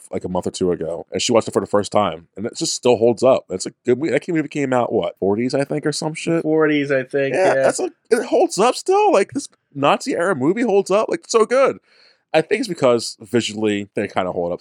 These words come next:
Speaker 1: in that sense, and
Speaker 2: Well, no, I think
Speaker 1: stories are
Speaker 2: I
Speaker 1: better.
Speaker 2: think the problem is Hollywood this day don't make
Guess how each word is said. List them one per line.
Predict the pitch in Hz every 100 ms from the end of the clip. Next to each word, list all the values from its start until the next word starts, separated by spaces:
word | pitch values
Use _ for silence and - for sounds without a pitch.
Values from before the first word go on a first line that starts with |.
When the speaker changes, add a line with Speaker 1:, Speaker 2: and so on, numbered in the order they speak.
| -
Speaker 1:
in | 85 87
that | 85
sense, | - 90 82 -
and | 73 82 226
Speaker 2:
Well, | 262 240 254
no, | 285 196
I | 190
think | 175 - 302
Speaker 1:
stories | 104 101 98 98 101
are | 87
Speaker 2:
I |
Speaker 1:
better. | 92 92 98 98 _
Speaker 2:
think | 262 285
the | -
problem | 226 - - 180 190 233 277 214 156
is | 139 127 117 123 147 -
Hollywood | - - 226 247 214 180
this | 160
day | 160
don't | 156 156 208 -
make | 170 180